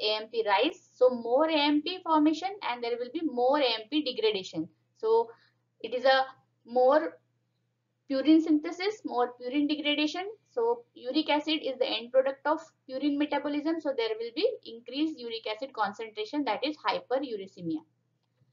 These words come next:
This fructose one phosphate, it inhibits the enzyme fructose,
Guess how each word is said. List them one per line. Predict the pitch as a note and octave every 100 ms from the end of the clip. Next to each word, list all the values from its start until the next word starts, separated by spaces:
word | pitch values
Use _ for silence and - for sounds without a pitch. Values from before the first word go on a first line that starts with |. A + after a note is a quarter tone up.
| _ _ _ _ _ _ -
This | D#4 D#4+ -
fructose | D4 D4 E4 F4 D#4+
one | D#4
phosphate, | D#4 D4 C#4+ - D#4+ G4+ _ _ _ _ _ _ _
it | - -
inhibits | C4+ C#4 D#4 D#4+ F4 -
the | C#4 B3+
enzyme | B3 C4 D4
fructose, | C#4+ B3+ - C4+ D4 -